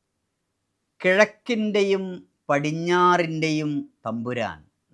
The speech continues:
നാഥൻ. ശരിക്ക് മശ്രിഖ് എന്ന് പറഞ്ഞാൽ ഉദയസ്ഥാനം എന്നാണ് അർത്ഥം. മഗ്രിബ് എന്ന് പറഞ്ഞാൽ അസ്തമയസ്ഥാനം എന്നാണ് അർത്ഥം. പിന്നെ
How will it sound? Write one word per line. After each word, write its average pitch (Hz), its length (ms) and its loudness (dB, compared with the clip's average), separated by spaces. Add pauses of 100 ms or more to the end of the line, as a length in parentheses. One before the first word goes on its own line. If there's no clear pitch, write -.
നാഥൻ. 113 440 -6 (1500)
ശരിക്ക് 202 360 -2 (1500)
മശ്രിഖ് 226 600 -2 (140)
എന്ന് 185 180 -2
പറഞ്ഞാൽ 131 300 -2 (1200)
ഉദയസ്ഥാനം 143 1000 -2 (200)
എന്നാണ് 110 280 -6
അർത്ഥം. - 240 -20 (1080)
മഗ്രിബ് 185 680 2 (100)
എന്ന് 185 180 -2
പറഞ്ഞാൽ 139 340 0 (920)
അസ്തമയസ്ഥാനം 180 1200 -2 (240)
എന്നാണ് 113 280 -6
അർത്ഥം. - 240 -18 (1900)
പിന്നെ 220 160 -2